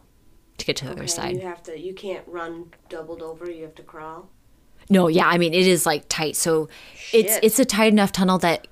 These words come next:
Speaker 1: you don't have to move much, like, kinda shimmy their shoulders to feel the
Speaker 2: So
Speaker 1: wall
Speaker 2: you're
Speaker 1: on either
Speaker 2: crawling,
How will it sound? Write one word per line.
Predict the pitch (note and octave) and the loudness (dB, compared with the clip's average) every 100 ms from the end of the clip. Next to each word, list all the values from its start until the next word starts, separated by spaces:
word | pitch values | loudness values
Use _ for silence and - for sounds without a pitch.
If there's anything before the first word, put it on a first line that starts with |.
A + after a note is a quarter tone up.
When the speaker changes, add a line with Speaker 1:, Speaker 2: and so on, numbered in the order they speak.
| _ | _
Speaker 1:
you | - F3 | -10 0
don't | F#3+ F3+ | 2 2
have | E3+ D#3+ | 0 0
to | D#3+ | -2
move | D3+ D#3 C#3+ - _ _ | 2 0 0 -8 _ _
much, | - E3 E3 D3+ D#3+ - - - | 0 4 6 4 2 0 0 0
like, | E3 | 0
kinda | E3 D#3 | 2 2
shimmy | - E3+ E3 | 4 4 4
their | D#3 | 4
shoulders | - D#3 C#3+ - | 2 2 2 -2
to | - | -4
feel | - D3 C#3 | -8 -4 -4
the | C#3 | -4
Speaker 2:
So | C#3 | -2
Speaker 1:
wall | D3 D3 | 2 2
Speaker 2:
you're | D3 | 2
Speaker 1:
on | C#3+ | 0
either | D3+ | 0
Speaker 2:
crawling, | D3+ | 0